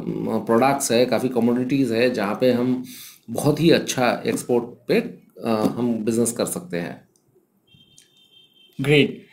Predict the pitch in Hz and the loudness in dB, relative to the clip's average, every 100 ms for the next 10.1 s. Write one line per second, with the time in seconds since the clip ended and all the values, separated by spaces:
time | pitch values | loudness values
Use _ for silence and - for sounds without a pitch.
0 | - 147 151 175 185 180 151 160 190 175 | -4 0 4 6 8 8 6 6 6 6
1 | 220 220 185 180 180 156 180 175 151 135 | 4 4 2 4 4 4 2 2 2 2
2 | - - - 185 190 202 196 - _ _ | 0 -10 -2 4 4 2 -2 -14 _ _
3 | _ 151 151 180 196 165 147 160 165 143 | _ 0 4 4 4 4 4 2 2 4
4 | 139 135 131 113 - - _ 131 131 135 | 4 6 4 2 -4 -16 _ -2 2 4
5 | 135 123 120 110 113 - - 120 110 - | 4 2 2 -2 -6 -14 -8 -6 -6 0
6 | 143 151 165 156 147 190 185 165 180 180 | 4 6 6 4 6 6 6 6 8 8
7 | - - - - - - 139 180 185 196 | 6 4 -2 -10 -16 -2 4 4 6 4
8 | - 151 151 - 165 170 170 202 - - | 4 4 2 2 2 4 4 4 4 -4
9 | - _ _ - 139 135 147 143 127 110 | -14 _ _ -2 0 2 2 2 -2 -4
10 | - | -8